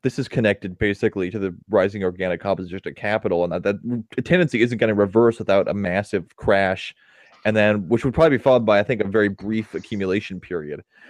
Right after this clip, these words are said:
So is there, can things, like, degenerate to such a point that it would force the working class to fight back again? Or are we basically just, like, subject to, like, an ever-increasing hell world?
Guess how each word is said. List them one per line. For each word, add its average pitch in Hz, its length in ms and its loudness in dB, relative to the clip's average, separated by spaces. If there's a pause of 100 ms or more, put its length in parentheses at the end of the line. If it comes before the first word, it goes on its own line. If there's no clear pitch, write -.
(140)
So 120 460 4 (380)
is 156 160 0
there, 160 220 2 (380)
can 175 280 2
things, 135 420 0
like, 104 220 4
degenerate 107 720 0
to - 80 -20
such - 240 -4
a 98 40 -12
point 104 440 -8 (300)
that 98 120 4
it 104 60 2
would 104 140 2
force 113 320 2
the 113 80 0
working 101 260 -4
class 98 320 0
to 107 80 -6
fight 95 260 -2
back 98 240 -2
again? 120 340 -4 (340)
Or 101 480 2 (440)
are 113 100 6
we 120 100 4
basically 104 440 0
just, 98 280 -10
like, 90 220 -2
subject 95 500 -2
to, 80 300 -4
like, 90 200 -4
an 90 220 -6
ever-increasing 90 680 -4
hell 90 280 -2
world? 69 340 -4